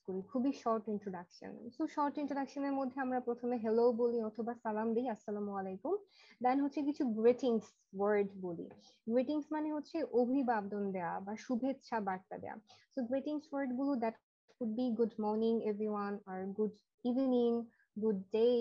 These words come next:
good moment, good night, uh, et cetera। Alright? So এটা খুবই বেসিক পার্ট। আমরা প্রথমে হ্যালো বা সালাম দিয়ে শুরু করতে পারি। Then সবার উদ্দেশ্যে যখন আপনার, যেহেতু আমরা সবাই আছি এখানে,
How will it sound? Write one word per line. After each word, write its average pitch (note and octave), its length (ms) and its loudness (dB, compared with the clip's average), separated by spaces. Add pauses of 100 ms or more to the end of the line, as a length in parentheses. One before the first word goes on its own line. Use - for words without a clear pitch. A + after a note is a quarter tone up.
(400)
good G3+ 160 2 (220)
moment, B3 520 2 (260)
good G3 160 0 (180)
night, A#3 320 -2 (840)
uh, G#3 280 -2
et G#3+ 140 -6
cetera। - 300 -10 (600)
Alright? G#3+ 360 -4 (380)
So A#3+ 100 2
এটা B3 140 4
খুবই D4+ 340 2
বেসিক C4+ 520 -2
পার্ট। D4+ 240 -2
আমরা A3 200 -2
প্রথমে A3+ 580 0
হ্যালো A3 300 4
বা A#3 200 -2
সালাম G#3+ 380 -4
দিয়ে A#3 160 2
শুরু A3+ 220 -4
করতে A3+ 280 -2
পারি। A3 380 -2
Then G3+ 180 -4
সবার G3+ 360 -2
উদ্দেশ্যে A#3 400 0
যখন G#3 260 -4
আপনার, G#3 300 -6 (120)
যেহেতু G#3+ 460 0
আমরা G#3+ 260 -4
সবাই A3 360 -2
আছি G#3+ 260 -4
এখানে, G#3 320 -6